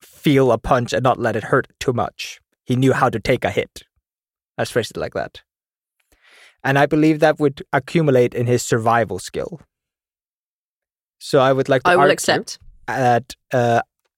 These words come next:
Speaker 1: Squash can try to do a survival skill to try to take the hint,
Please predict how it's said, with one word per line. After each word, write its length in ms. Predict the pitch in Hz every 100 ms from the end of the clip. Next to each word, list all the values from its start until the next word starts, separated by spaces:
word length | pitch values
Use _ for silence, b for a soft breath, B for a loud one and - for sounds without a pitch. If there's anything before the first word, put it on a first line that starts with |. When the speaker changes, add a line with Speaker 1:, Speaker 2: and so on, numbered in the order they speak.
| -
Speaker 1:
Squash 340 | - 147 143
can 140 | 151
try 160 | 135 139
to 100 | 139
do 120 | 139
a 40 | 127
survival 400 | 127 135 135 131
skill 320 | - 117 156 -
to 200 | 135 127
try 280 | - 123 123
to 520 | - 123 117 113 - _ _ _ _ -
take 300 | 180 160 -
the 160 | 139
hint, 440 | 117 156 147 -